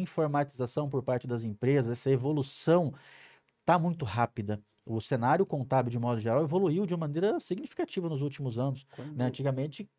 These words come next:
Speaker 1: não existiam tantas ferramentas e tecnologias pra sanar dores que s-, que, eh, são latentes hoje dos escritórios. Então, houve uma dinâmica muito grande. Essa evolução, sim, dos últimos anos pra cá foi muito rápida e ela se deu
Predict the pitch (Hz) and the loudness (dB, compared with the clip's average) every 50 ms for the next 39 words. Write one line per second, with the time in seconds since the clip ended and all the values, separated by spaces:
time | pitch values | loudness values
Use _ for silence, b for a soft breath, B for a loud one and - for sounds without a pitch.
0 | _ - 139 135 139 156 180 180 196 185 - - 185 165 143 - 160 170 170 170 | _ -6 -4 -2 0 2 2 0 0 -2 -4 -4 -4 -4 -2 0 0 0 0 0
1 | - 135 131 - - - - 147 131 120 131 113 120 127 147 170 160 - 135 123 | -2 -2 -2 -2 -8 -4 -2 0 2 2 2 0 2 0 0 0 0 -2 -2 -2
2 | 127 120 - 131 127 135 139 135 135 127 143 156 - - 196 - - 220 202 180 | -2 0 0 0 0 0 0 0 0 0 0 -2 -2 -2 -2 0 0 0 0 0
3 | 175 180 185 165 131 117 127 143 160 180 196 214 233 202 - - - b b b | 0 0 -2 -2 -2 2 4 4 6 6 4 4 0 -6 -8 -12 -16 b b b
4 | b b b b b b - - 170 180 185 190 185 180 - - - - - - | b b b b b b -4 0 2 4 4 4 0 -2 -4 -10 -12 -14 -16 -16
5 | - - - - 180 180 - - 151 - 139 107 - - 220 226 285 190 - - | -18 -12 -4 -2 -2 -2 0 -2 -2 -2 -4 -4 -2 -2 0 2 2 0 0 0
6 | - 180 392 - - 147 151 143 135 131 127 127 - - - - - 101 - - | -2 -4 -4 -4 -2 0 0 0 0 0 -4 -6 -10 -10 -10 -4 -4 -4 -4 -4
7 | - b b b b b b b b b - 143 160 165 151 170 214 196 175 208 | -10 b b b b b b b b b -2 0 2 4 6 6 6 6 6 2
8 | 196 175 185 170 180 180 - 196 175 160 175 175 175 - 226 196 175 151 135 131 | 0 0 -2 -2 -2 -2 -2 -2 -2 -2 -2 -4 -6 -6 -2 0 0 2 0 0
9 | 135 143 135 131 131 139 135 135 - 139 135 - - - 143 139 131 120 120 117 | -2 -2 -4 -2 -2 -2 -2 -2 -2 -2 -2 -4 -6 -6 -6 -6 -4 -4 -2 -2
10 | 139 139 - 151 135 120 139 143 143 - - 135 131 139 131 - - 147 135 143 | -2 -4 -4 -4 -2 -2 -2 -4 -4 -4 -6 -4 -4 -4 -6 -6 -4 -4 -4 -4
11 | 147 - 147 113 123 143 - - 220 202 185 185 180 180 - 214 190 156 151 160 | -4 -4 0 2 2 2 2 0 2 4 4 4 4 2 0 -4 -2 2 4 6
12 | 170 202 247 | 6 4 2